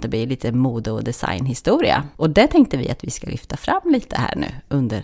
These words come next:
dagens avsnitt. Och vi tänkte göra lite som de gör i Oscarsgalan och dela ut priser i olika kategorier.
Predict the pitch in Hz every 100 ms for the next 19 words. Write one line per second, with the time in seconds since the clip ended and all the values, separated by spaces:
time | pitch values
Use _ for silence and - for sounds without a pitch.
0 | - - - 73 - - - 156 - -
1 | - 262 294 - - - - - - -
2 | 220 180 - - - 403 311 220 233 160
3 | - 156 151 131 131 - - - - 135
4 | - - - - 254 294 - 156 156 156
5 | 135 120 - - 143 - 117 117 98 -
6 | 127 120 170 294 - -